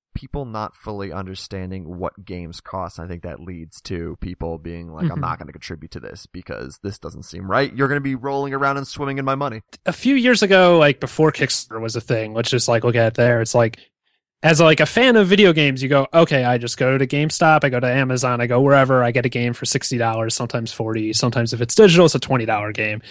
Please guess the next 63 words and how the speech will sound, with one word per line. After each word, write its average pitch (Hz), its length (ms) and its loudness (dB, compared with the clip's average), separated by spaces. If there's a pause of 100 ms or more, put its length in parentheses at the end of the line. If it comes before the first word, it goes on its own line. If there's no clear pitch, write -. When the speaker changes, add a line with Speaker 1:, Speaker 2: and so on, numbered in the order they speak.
(120)
Speaker 2:
And 143 180 4
you 151 100 4
don't 185 260 4
think 131 380 -2
about 120 500 2 (560)
how 135 220 0
long 117 340 -6
that 117 160 -6
game 117 360 -8 (220)
took, 120 220 -8 (320)
was, 123 280 -8
like, 113 200 -8
took - 200 -8
to 127 80 -6
make. 165 260 4
You 156 60 4
don't 131 140 0
think 123 140 -6
about, 113 280 -6 (120)
like, 117 360 -4
"Oh, 185 260 8
well, 143 220 4
there's 147 360 4
fifty - 280 -2
people 202 180 4
on 143 100 6
a 135 40 2
team 123 340 -2
and 117 300 -4
there's 120 240 -2
fifty 131 260 0
salaries 147 560 6
that 127 80 2
have 117 120 -2
to 127 60 -10
be 123 120 -2
paid 123 360 -2
that 117 100 0
are 113 80 -2
working 117 340 -4
on 113 320 -2 (480)
this 131 160 2
game." 120 240 4
And 113 80 -2
if - 80 -4
it 127 40 2
goes 131 160 6
two - 120 6
years, 170 320 8
that's 147 360 4 (920)
two 302 140 4
years 175 260 6
of 135 100 -4
fifty 135 220 -8
people's 123 280 -14
salaries, 117 440 -6
and, 117 120 -8
like, 117 200 -6
you 131 60 -4
don't 123 180 -6
think 120 160 -6
of 113 80 -10
the, 110 100 -16